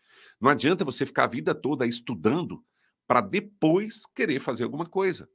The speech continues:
Você nunca vai fazer desse jeito. Comece de onde você está. Tem gente de nível inferior que você que precisa aprender.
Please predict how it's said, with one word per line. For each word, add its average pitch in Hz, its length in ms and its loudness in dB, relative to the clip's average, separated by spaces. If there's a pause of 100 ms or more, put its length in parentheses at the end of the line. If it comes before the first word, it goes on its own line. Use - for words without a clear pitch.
Você 104 300 -2
nunca 139 360 -4
vai 165 140 0
fazer 170 340 0
desse 190 260 -6
jeito. 73 380 -4 (360)
Comece 123 680 4 (140)
de 123 180 -2
onde 107 480 0
você 110 680 -4
está. - 520 0 (1300)
Tem 143 180 4
gente 156 520 -4 (440)
de 101 140 0
nível 165 400 2
inferior 143 500 2
que - 100 -10
você 101 320 -2
que - 120 -10
precisa 170 540 -4
aprender. 87 520 -2